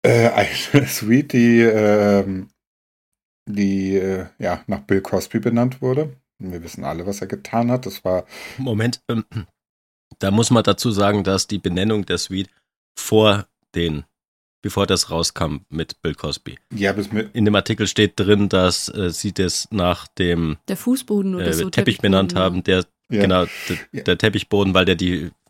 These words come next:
Speaker 2: Musterung hatte wie der Pullover von Bill Cosby.
Speaker 1: Es, es tut denen auf jeden Fall keinen Gefallen, dass es damals so genannt.
Speaker 2: Genau.
Speaker 1: <laughs>
Speaker 3: Es ist
Speaker 2: Es
Speaker 3: sehr
Speaker 2: ist, es hat
Speaker 3: prophetisch.
Speaker 2: so eine,
Speaker 3: <laughs>
Speaker 2: es, ja, und es hat so
Speaker 1: Genau.
Speaker 2: eine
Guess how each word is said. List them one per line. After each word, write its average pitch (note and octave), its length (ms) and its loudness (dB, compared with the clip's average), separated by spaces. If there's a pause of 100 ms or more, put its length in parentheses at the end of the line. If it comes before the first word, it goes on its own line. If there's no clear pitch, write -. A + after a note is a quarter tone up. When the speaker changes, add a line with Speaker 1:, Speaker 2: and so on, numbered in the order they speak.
(140)
Speaker 2:
Musterung G2 580 0
hatte F2+ 260 -4
wie F2+ 100 -2
der E2 180 -2 (200)
Pullover G2 360 6
von F#2+ 180 -2
Bill F2 140 0
Cosby. - 380 -2
Speaker 1:
Es, - 240 -8 (220)
es - 320 -4
tut C#3 240 -4
denen B2 140 6
auf A#2+ 140 0
jeden B2+ 140 6
Fall A#2+ 160 2
keinen A2+ 400 2
Gefallen, G2+ 420 2
dass F#2+ 160 -6
es - 120 -14
damals F2+ 300 -4
so F2+ 80 -8
genannt. - 580 -4 (100)
Speaker 2:
Genau. F2+ 260 2
Speaker 1:
<laughs> - 420 0
Speaker 3:
Es G3+ 100 -6
ist - 140 0
Speaker 2:
Es - 60 6
Speaker 3:
sehr A#3+ 140 8
Speaker 2:
ist, - 40 0
es A#3 420 6
hat C#3+ 120 8
Speaker 3:
prophetisch. - 40 2
Speaker 2:
so C#3 80 6
eine, A2+ 240 8
Speaker 3:
<laughs> D4+ 380 4
Speaker 2:
es, - 160 0 (640)
ja, G#2+ 300 6
und G#2+ 140 -4
es A2 100 2
hat B2 140 2
so C3 80 2
Speaker 1:
Genau. A2+ 180 4
Speaker 2:
eine - 260 -10